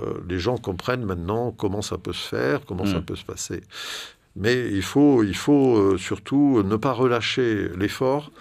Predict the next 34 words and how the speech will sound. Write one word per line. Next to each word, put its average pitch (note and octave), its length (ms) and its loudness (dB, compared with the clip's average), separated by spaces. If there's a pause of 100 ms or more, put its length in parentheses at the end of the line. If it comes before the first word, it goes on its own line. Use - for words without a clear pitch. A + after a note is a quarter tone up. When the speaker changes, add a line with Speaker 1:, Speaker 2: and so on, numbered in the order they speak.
(300)
Speaker 1:
sous - 240 0
prétexte C3 480 -2
que A2+ 80 -2
ça G2 180 -4
va G2+ 240 -2 (160)
un A#2 140 -2
petit A2 280 -12
peu F#2 160 -4
Speaker 2:
Un F#2+ 60 0
Speaker 1:
mieux G#2 120 2
Speaker 2:
petit C3 60 4
Speaker 1:
ou C3 60 2
Speaker 2:
peu A2 80 2
Speaker 1:
que F#2+ 60 4
Speaker 2:
mieux. G#2+ 80 6
Speaker 1:
l'on G2+ 160 2
observe, G2+ 580 0
disons, F2+ 500 -4
euh, E2+ 300 -8
un F#2+ 60 -6
tassement. F#2 440 -8 (260)
Speaker 2:
Alors, G#2+ 200 2
le A#2+ 100 2
gouvernement, A#2+ 760 0
le F2 140 -2
président F#2 580 -4
en F#2 60 -6
tête, F#2+ 320 -4
est E2 60 -4
farouchement F2+ 600 -4
opposé F#2 420 -2
à E2+ 240 -4
un - 20 -8
reconfinement. A2+ 920 0